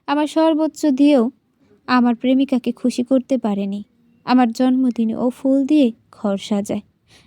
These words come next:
নিজের হাতে রান্না করে সবসময় আমাকে স্পেশাল ফিল করায়। মা বৌমাকে পেয়ে ভীষণ খুশি, আদর করে বলে,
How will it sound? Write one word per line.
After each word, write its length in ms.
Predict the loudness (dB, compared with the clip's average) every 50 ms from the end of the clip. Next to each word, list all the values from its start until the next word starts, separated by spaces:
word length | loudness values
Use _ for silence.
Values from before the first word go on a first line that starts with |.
| _ -2
নিজের 300 | 0 0 0 0 0 0
হাতে 260 | -2 -2 0 0 2
রান্না 360 | 2 2 2 2 2 0 -2
করে 340 | -2 0 0 2 2 2 0 -2 _ _ _ _ -6
সবসময় 540 | -2 0 2 2 0 0 0 0 2 2
আমাকে 300 | 2 2 0 0 0 -2
স্পেশাল 560 | -2 -2 -4 _ -2 -2 -2 -2 -2 -4 -4 -4
ফিল 260 | -2 0 0 0 0
করায়। 340 | 0 -2 -4 -4 -6 -8 -12 -14 _ _ _ _ _ _ _ _ _ _ -2
মা 180 | 0 0 0
বৌমাকে 640 | 0 0 -2 -2 -2 -2 -4 -2 0 2 2 2 2 0 -6 -20 -20 _ _ _ -6
পেয়ে 220 | -4 -2 -2 -2
ভীষণ 500 | -4 -2 -2 -2 -2 0 0 0 0 0
খুশি, 420 | -2 -2 -4 -4 -4 -4 -8 -12 -14 _ _ _ _ _ _
আদর 300 | -6 -4 -2 -2 -2 -2
করে 240 | -2 -2 -2 -2 -2
বলে, 300 | -2 -2 0 0 0 -2